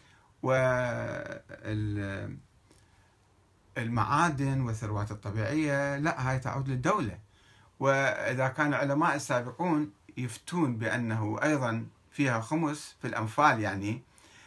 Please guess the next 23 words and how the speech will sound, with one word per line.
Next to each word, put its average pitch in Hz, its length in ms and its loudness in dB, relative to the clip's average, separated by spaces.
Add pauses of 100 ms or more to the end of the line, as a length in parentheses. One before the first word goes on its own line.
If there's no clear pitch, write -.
(300)
آه، 123 460 0
وكل 123 560 2
إنسان 135 340 2
له 123 160 -2
حق 143 300 0
أن 120 140 0
يستخرج 127 480 -4
المعادن 147 520 2
ويعطي 170 360 2
الخمس 147 360 0
فقط، 110 380 -2 (640)
هذا 143 220 2
كلام 143 340 2
غير 170 160 0
صحيح 165 520 -6 (500)
ونشأ 170 600 0
في 170 260 -4
غياب 147 320 2
الدولة. 104 440 -2 (160)
أما 127 220 0
مع 110 260 -2
إيماننا 139 600 2
بالدولة 127 560 0